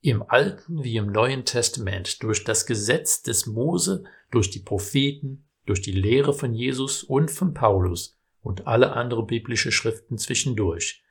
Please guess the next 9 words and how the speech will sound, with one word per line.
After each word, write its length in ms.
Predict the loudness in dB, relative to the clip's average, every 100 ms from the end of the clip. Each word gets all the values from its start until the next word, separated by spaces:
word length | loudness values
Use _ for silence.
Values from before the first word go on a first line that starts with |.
| _ _ _
findet 400 | 2 2 0 -4
man 260 | -4 -4 -6
immer 500 | -6 -2 -2 -4 -4
und 220 | -6 -4
immer 320 | -4 -4 -2
wieder: 380 | -2 -4 -6 _ _ _ _ _ _ _ -4
Das 200 | 0 0
Entscheidende 680 | 0 0 4 6 6 4 2
ist 420 | 2 0 -2 -8